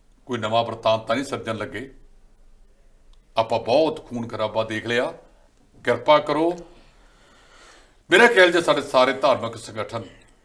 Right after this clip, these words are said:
ਜਿੰਨੀਆਂ ਵੀ ਜਥੇਬੰਦੀਆਂ ਨੇ, ਉਹ ਇਕੱਠੇ ਬਹਿ ਕੇ ਕੁਝ ਜਿਹੜੇ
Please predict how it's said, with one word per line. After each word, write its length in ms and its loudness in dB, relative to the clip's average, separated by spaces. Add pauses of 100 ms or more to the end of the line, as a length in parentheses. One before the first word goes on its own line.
(680)
ਜਿੰਨੀਆਂ 360 2
ਵੀ 100 0
ਜਥੇਬੰਦੀਆਂ 600 -4
ਨੇ, 60 -4
ਉਹ 60 -8
ਇਕੱਠੇ 360 -8
ਬਹਿ 220 -4
ਕੇ 260 -12 (1900)
ਕੁਝ 200 6
ਜਿਹੜੇ 460 4